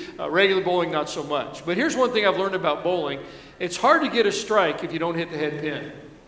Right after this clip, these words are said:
You ever notice that? Virtually impossible to get a strike if you don't hit the head pin. And to make that analogy very practical to us, the enemy knows that it's hard to get a strike against Christ and his church if you don't hit the head pin.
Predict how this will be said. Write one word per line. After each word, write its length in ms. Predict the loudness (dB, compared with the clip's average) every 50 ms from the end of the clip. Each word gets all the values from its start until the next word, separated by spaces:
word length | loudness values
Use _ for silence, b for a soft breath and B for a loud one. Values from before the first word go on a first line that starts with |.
| -20 -16 -12
You 100 | -10 -6
ever 80 | -4 -2
notice 220 | -2 -2 -2 -2
that? 420 | -2 -2 -4 -4 -8 -10 -12 -14 -16 -18 -20 -20 -20 -20 -20 -20 -20 -20 -20 -20 -20 -20 -8 -4
Virtually 360 | -2 -2 -2 0 0 2 2
impossible 520 | 4 4 4 4 4 4 2 0 -2 -2 -2
to 60 | -2
get 100 | -2 -2
a 40 | -4
strike 320 | -4 -2 -2 -2 -2 -2
if 60 | -4
you 100 | -8 -8
don't 140 | -8 -8 -8
hit 140 | -8 -10 -10
the 60 | -10
head 160 | -10 -10 -12
pin. 160 | -12 -14 -14 -14 -16 -20 -20 -20 b b b b b b b b b b b b b b b -20 -20 -20 -16
And 200 | -16 -14 -10 -10
to 60 | -4
make 220 | 0 0 2 4 6
that 160 | 6 6 6
analogy 640 | 4 4 6 6 6 6 4 2 0 0 -2 -2
very 260 | 0 0 0 0 2
practical 340 | 2 2 2 2 0 -2 -4
to 140 | -2 -2 0
us, 200 | 0 0 -2 -4
the 140 | -4 -2 -2
enemy 260 | -2 0 -2 -2 -2
knows 540 | 0 2 4 4 4 2 0 -2 -4 -4 -2
that 140 | -2 -2 0
it's 400 | 0 -2 -4 -4 -6 -6 -6 -2
hard 220 | 0 0 2 2
to 60 | 0 -2
get 140 | -2 -2
a 60 | -2 -4
strike 440 | -6 -4 -2 0 0 0 -2 -4
against 420 | -6 -6 -6 -8 -8 -8 -10 -12 -8
Christ 400 | -2 0 0 2 0 0 -2 -4
and 100 | -6 -6
his 140 | -8 -10 -8
church 400 | -6 -4 -4 -2 -4 -4 -6 B B B B B -10
if 160 | -8 -6 -4
you 80 | -4 -4
don't 160 | -2 -2 -2
hit 160 | -4 -4 -4
the 80 | -4 -4
head 240 | -4 -4 -6 -6
pin. 220 | -8 -8 -8 -8